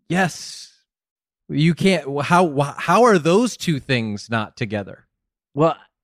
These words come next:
Speaker 2: I can't imagine why anybody would be wearing a bulletproof vest, but then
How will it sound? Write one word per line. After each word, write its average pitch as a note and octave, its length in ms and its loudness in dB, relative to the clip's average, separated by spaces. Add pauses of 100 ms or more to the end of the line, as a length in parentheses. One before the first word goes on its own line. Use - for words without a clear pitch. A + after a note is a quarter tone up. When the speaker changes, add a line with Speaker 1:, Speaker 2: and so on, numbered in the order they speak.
(120)
Speaker 2:
I C3 100 -4
can't G#3+ 280 -2
imagine D#3+ 520 0
why C#3+ 340 4
anybody D3 480 0
would C3 240 0
be B2 160 0
wearing D3+ 540 0
a C3+ 60 2
bulletproof C3 680 -2
vest, B2 480 0
but - 160 -6
then A#2+ 180 0